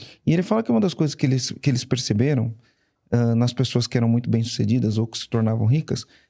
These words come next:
é que eles se reuniam em grupos para discutir problemas e chegar a consenso sobre como resolver determinados tipos de problema. E hoje existem várias tribos. Então, por exemplo, aqui em Florianópolis,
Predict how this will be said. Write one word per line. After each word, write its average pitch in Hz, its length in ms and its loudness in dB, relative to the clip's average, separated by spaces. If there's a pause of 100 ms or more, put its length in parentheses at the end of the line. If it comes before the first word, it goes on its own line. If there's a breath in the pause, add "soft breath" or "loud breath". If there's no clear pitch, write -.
é - 80 0
que - 80 0
eles 196 140 0
se - 100 0
reuniam 208 640 2
em 285 140 2
grupos 123 680 -2 (680)
para 151 220 -2
discutir 202 760 -2 (240)
problemas 131 680 0
e 147 60 0
chegar 160 480 0
a 160 80 -2
consenso 160 640 -2
sobre 143 340 0
como 156 240 0
resolver 135 460 0 (300 loud breath)
determinados 135 580 0
tipos 131 280 -2
de 131 80 0
problema. 131 360 -2 (1000 loud breath)
E 190 140 4
hoje 214 400 2
existem 190 380 0
várias 233 340 0
tribos. 123 720 -2
Então, 180 180 0
por 180 140 0
exemplo, 131 340 -2
aqui 151 300 -2
em 320 120 -2
Florianópolis, 156 960 0